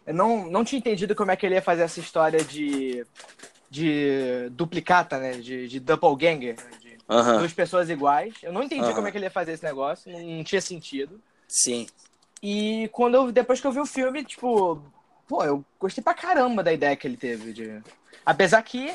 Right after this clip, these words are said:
Speaker 1: nem tudo no filme que você vê, você vai, ah, faz todo sentido quanto aquele negócio ali, quanto aquela outra coisa, enfim.
Speaker 2: É, ele tá, ele trabalha com algumas,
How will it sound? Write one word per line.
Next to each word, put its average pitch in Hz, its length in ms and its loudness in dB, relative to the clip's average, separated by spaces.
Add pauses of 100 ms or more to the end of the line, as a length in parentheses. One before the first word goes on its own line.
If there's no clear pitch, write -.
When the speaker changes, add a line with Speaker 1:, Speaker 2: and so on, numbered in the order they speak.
(140)
Speaker 1:
nem 240 220 -2
tudo 262 400 -4
no 269 100 -6
filme 226 340 -6
que - 160 -14
você 220 300 0
vê, 208 460 0
você 240 240 -6
vai, 226 340 2 (880)
ah, 180 360 4 (360)
faz 202 220 2
todo 226 240 -2
sentido 220 460 -10
quanto 214 240 -8
aquele 202 180 -6
negócio 190 380 -6
ali, 180 320 -8
quanto 170 200 -8
aquela 170 180 -4
outra 165 180 -4
coisa, 160 500 0
enfim. 120 240 -18 (500)
Speaker 2:
É, 202 140 10
ele 127 140 2
tá, 147 160 6 (120)
ele 139 140 8
trabalha 156 400 6
com 185 140 6
algumas, 170 880 0